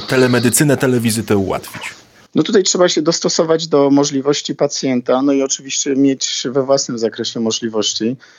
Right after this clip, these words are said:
Speaker 2: A ta najprostsza forma wizyty to jest po prostu tele-, teleporada przy użyciu rozmowy telefonicznej. Możemy bazować na dokumentacji, którą mamy, e,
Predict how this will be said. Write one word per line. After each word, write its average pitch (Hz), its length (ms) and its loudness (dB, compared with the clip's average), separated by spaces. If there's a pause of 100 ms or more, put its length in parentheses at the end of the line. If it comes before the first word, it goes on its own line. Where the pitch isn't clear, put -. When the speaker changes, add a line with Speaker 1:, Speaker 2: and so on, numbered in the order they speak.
(320)
Speaker 2:
A 110 240 4
ta 123 220 -2
najprostsza 127 520 -2
forma 123 320 -2
wizyty 120 360 -6
to - 80 -2
jest 120 140 0
po 113 100 0
prostu 113 320 -2
tele-, 110 640 4 (640)
teleporada 110 960 2
przy - 240 -12
użyciu 110 320 -8
rozmowy 107 400 -2
telefonicznej. 101 960 -2 (480)
Możemy 113 340 2
bazować 110 840 0
na 107 200 -2
dokumentacji, 110 720 -2
którą 110 200 -4
mamy, 104 500 2 (180)
e, - 40 -6